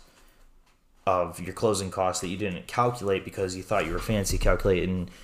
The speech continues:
your cap rate with your N O I. I really don't like using cap rate for small multifamilies, like two, three, four units,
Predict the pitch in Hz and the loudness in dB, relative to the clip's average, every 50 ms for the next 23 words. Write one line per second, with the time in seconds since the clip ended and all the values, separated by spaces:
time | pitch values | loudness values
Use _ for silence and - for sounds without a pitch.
0 | - - - 82 90 87 87 87 87 85 - - - 101 92 - - 90 90 - | -20 -12 -4 0 2 4 4 4 4 2 0 2 4 4 4 4 2 0 0 0
1 | 92 90 85 87 87 - - 90 87 85 85 78 65 50 50 50 - - - - | -2 -2 -2 -2 -2 -2 -2 -2 -2 -2 -2 -2 -2 -2 -4 -8 -10 -12 -16 -18
2 | - - - - - - - - 110 123 131 139 147 151 156 139 117 127 120 123 | -18 -16 -18 -18 -18 -8 0 4 6 8 8 8 8 8 6 6 4 2 2 2
3 | - 120 117 113 117 110 98 - - - 98 95 - - 110 110 104 - - - | 2 2 2 4 2 2 0 0 0 0 0 0 2 2 2 2 2 2 -2 -4
4 | - 101 92 95 92 90 - - - - - - - 104 98 95 92 92 101 104 | -4 -4 -2 -2 -2 -2 -4 -4 -4 -2 -2 -2 -2 -4 -4 -2 0 0 2 2
5 | 107 117 117 120 117 131 131 123 127 127 127 123 131 139 139 135 - - 90 85 | 2 2 2 2 2 2 2 2 4 4 4 4 4 4 2 2 0 0 0 0
6 | - - - - 107 104 101 101 98 98 - - - 98 95 95 95 95 - - | -2 -4 -2 2 2 4 4 2 0 -2 -4 -6 -4 -2 -2 -2 -2 -2 -4 -4
7 | - 98 98 98 95 92 92 95 104 117 113 - - - - | 0 2 2 2 2 2 2 2 2 2 0 0 -2 -4 -6